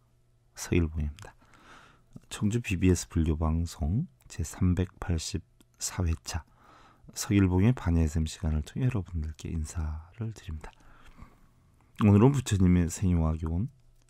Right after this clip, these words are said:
어, 바로 부처님의 위대한 가르침에 대한 아홉 번째 시간인데요. 어, 지난 시간에 수메다 보살이 바로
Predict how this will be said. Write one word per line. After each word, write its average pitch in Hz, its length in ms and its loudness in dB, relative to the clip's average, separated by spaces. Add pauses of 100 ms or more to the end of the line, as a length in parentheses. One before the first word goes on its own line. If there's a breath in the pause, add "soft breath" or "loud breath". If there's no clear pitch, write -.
(440 soft breath)
어, 85 320 -10
바로 - 220 -10
부처님의 82 600 -2
위대한 101 640 2
가르침에 82 1200 -4
대한 87 300 -4
아홉 71 420 -4 (220)
번째 80 880 -6 (240)
시간인데요. 80 760 -4 (1300 soft breath)
어, - 220 -14
지난 101 320 4
시간에 101 380 2
수메다 82 1080 2
보살이 87 600 -4 (180)
바로 85 400 -8